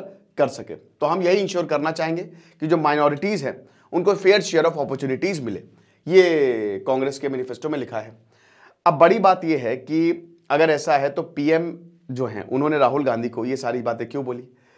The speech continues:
अब देखिए, राहुल कई बार ये बताते हैं, राहुल कई बार कास्ट सेंसस की बात करते रहते हैं। राहुल गांधी जो है वो हैदराबाद में उन्होंने कहा कि हम कास्ट सेंसस करवाएंगे,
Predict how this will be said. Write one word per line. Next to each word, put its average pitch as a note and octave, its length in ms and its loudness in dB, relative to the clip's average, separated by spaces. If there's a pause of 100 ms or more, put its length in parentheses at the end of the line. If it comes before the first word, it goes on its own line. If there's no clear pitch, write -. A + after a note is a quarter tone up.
(320)
अब E3 100 2
देखिए, E3+ 240 2
राहुल C#3 340 2
कई F3 200 2
बार E3+ 160 4
ये E3 60 2
बताते A#2 400 2
हैं, G#2 180 -6
राहुल C#3 280 4
कई D#3+ 140 2
बार D#3 120 0
कास्ट D#3+ 380 2
सेंसस C#3 360 -10
की D3 100 -6
बात C3 180 2
करते A#2+ 260 -4
रहते A2+ 220 -6
हैं। G#2+ 200 -18 (460)
राहुल E3 220 8
गांधी D#3+ 240 2
जो E3 160 0
है D3 100 0
वो D3+ 100 2
हैदराबाद C#3 420 2
में C#3+ 60 -4
उन्होंने C#3 220 -4
कहा C3 160 -2
कि C3+ 100 -8
हम B2+ 100 -6
कास्ट C3 300 -2
सेंसस B2 340 -10
करवाएंगे, A2+ 440 -6